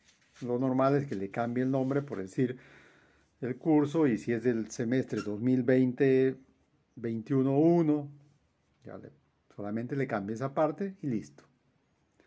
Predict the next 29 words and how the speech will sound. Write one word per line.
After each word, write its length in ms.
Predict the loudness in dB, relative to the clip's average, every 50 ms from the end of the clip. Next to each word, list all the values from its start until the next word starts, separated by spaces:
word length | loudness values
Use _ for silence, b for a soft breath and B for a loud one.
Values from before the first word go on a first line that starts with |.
| b b b b b b b b b b b b _ _ _ _ _ _ _
Toma 220 | -2 0 2 4 4
un 120 | 2 4
tiempito 640 | 4 4 2 4 4 2 2 2 2 0 -2 -2 -6 -16 _ _ _ _ _ _ _ _ _ -6
y 140 | -2 -2 -2
al 120 | -2 0
rato 320 | 0 0 0 0 0 -4
ya 320 | -4 -4 -4 -4 -6 -8 -12 -20 _ _ _ _ _ _ _ _ -20 _ _ _
tiene 260 | -8 -6 -6 -4 -4
la 200 | -4 -6 -6 -8
copia 400 | -8 -8 -10 -8 -6 -6 -6 -6
del 140 | -6 -8 -10
curso. 400 | -14 -18 -18 -20 -20 _ _ _ _ _ _ _ _ _ _ 0
¿Qué 100 | 2 4
es 60 | 6
lo 160 | 6 6 4
que 100 | 4 2
ha 60 | 0
copiado? 520 | 0 -2 -4 0 2 2 4 2 2 -2 -8 -14 _ b b b b b b b b b -14 -8
Los 260 | -4 -4 -4 -2 -2
materiales. 880 | -2 -2 -2 -2 -2 -4 -2 -2 -2 -2 -2 -4 -6 -10 -16 -20 -20 _ _ _ _ _ _ _ _ _ _ _ _ _ _ _ _ _ _ _ _ _ _ _ _ _ _ _ _ _ _ _ _ _ _ _ _ _ b b b b b b b b b b _ _ _ 0
Todo 260 | 2 4 4 6 4
lo 120 | 2 2
que 120 | 2 0 -2
es 120 | 0 0
dinámico, 680 | 0 2 2 2 2 2 2 0 -2 -4 -6 -8 -6 -6
es 60 | -6
decir, 240 | -4 -2 -2 -2 -2
los 200 | -2 -4 -4 -8
estudiantes, 1000 | -12 -12 -12 -10 -8 -4 -2 0 0 0 0 -2 -4 -8 -12 -18 -20 -20 _